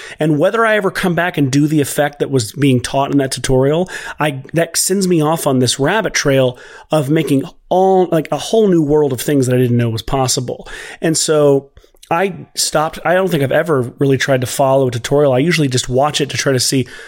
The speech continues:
what's the idea, what are they doing here, what are they doing here, and then I'm gonna go in and break things because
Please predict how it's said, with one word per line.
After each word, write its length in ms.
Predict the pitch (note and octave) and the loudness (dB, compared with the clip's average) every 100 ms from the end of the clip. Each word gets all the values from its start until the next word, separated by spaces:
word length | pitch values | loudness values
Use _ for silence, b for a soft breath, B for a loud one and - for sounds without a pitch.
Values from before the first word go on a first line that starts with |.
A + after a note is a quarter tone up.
| B | B
what's 160 | G#3 G#3 | -4 -2
the 140 | F#3+ | 0
idea, 280 | F3 E3+ E3 | 0 2 2
what 140 | E3+ | 0
are 20 | E3 | 0
they 100 | D3+ | 0
doing 200 | D3+ D3+ | 2 2
here, 180 | D3+ | 2
what 120 | D3 D3 | 0 0
are 40 | |
they 80 | D3 | 0
doing 220 | C#3+ D3 | 2 2
here, 300 | C#3+ C#3 C#3+ | 2 2 2
and 100 | C#3 | 2
then 80 | C#3 | 2
I'm 80 | C#3+ | 2
gonna 160 | C3+ | 2
go 320 | B2+ C3 C3+ | 0 0 2
in 80 | C3+ | 2
and 140 | B2+ A#2+ | 0 2
break 200 | B2+ - | 0 0
things 280 | C#3 B2+ | -2 -2
because 240 | - D3+ | -2 -2